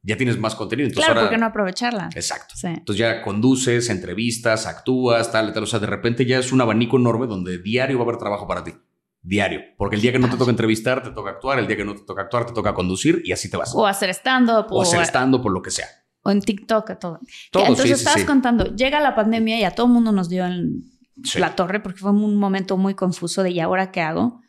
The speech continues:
Speaker 2: Justo Jordi y yo, en, o sea, unas semanas antes de la pandemia ya teníamos la idea de hacer el podcast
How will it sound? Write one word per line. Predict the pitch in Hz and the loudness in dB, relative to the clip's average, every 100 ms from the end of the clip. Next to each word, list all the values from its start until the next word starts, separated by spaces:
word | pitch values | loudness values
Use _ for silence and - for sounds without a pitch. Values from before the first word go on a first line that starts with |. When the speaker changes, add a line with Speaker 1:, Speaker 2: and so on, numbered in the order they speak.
| _ _ - | _ _ -2
Speaker 2:
Justo | 277 277 269 | -2 0 2
Jordi | 214 226 226 233 | 2 2 2 2
y | |
yo, | 202 226 226 - _ - | 2 2 0 -6 _ 0
en, | 240 247 247 | 4 4 2
o | |
sea, | 190 208 - _ _ _ _ | -6 -10 -14 _ _ _ _
unas | 269 392 | 2 4
semanas | 320 262 269 262 | 4 4 4 0
antes | 254 254 254 | -4 -6 -6
de | 226 | -8
la | 185 | -8
pandemia | 185 190 220 254 | -10 -8 -4 -2
ya | 226 196 | -4 -4
teníamos | 208 214 214 202 | -4 -2 -2 -4
la | 190 | -6
idea | 190 190 | -8 -10
de | |
hacer | 190 - | -10 -8
el | 196 190 | -8 -8
podcast | 202 190 208 294 - | -8 -8 -10 -12 -14